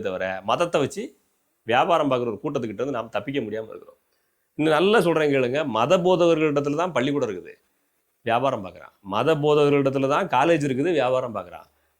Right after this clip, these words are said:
மதத்தை வச்சு மெடிக்கல் சயின்ஸ், மெ-, மெடிக்கல் காலேஜ்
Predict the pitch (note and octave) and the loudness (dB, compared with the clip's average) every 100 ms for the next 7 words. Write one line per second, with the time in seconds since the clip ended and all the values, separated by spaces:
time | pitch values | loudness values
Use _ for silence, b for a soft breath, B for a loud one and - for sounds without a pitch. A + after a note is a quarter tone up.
0 | - A2 D3+ F3 - F3 E3 A3+ A3+ F#3+ | -2 2 2 2 2 2 2 -2 -6 -8
1 | _ _ _ - D3 F3+ F#3 D3 C3+ A#2 | _ _ _ -4 -2 2 2 2 0 -2
2 | - _ _ _ _ _ _ _ - C3 | -8 _ _ _ _ _ _ _ -8 -4
3 | C3 B2+ C#3 E3+ D#3+ C3 | -2 0 -2 0 0 0